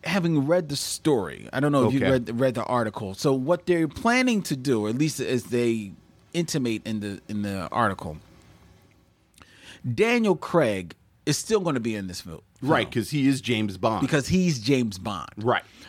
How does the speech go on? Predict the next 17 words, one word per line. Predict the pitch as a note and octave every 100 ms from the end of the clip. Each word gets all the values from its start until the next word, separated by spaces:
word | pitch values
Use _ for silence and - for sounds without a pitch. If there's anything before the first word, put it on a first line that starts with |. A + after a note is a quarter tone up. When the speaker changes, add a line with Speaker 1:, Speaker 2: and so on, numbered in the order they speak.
| -
Speaker 1:
But | - E3
Lashana | E3 D#3 - G3 F3+ D3+
Lynch's | D3 A3 A#3+ F#3 D3+
character, | - A#2+ G#2 G2+ A#2
who, | A#2 C3 B2+ B2 A#2+
as | A#2
far | - D#3+
as | C#3
I | C3
know, | B2+ A#2
doesn't | B2 A#2 A#2+
have | A#2 G#2
a, | G2 G2
a, | G#2 F#2 -
a | G#2 F#2+ - _ _ _ G2 F#2+
designated | C#3 B2+ G#2+ G#2 F#2+
name | G#2+ D#3 C3 F2+ E2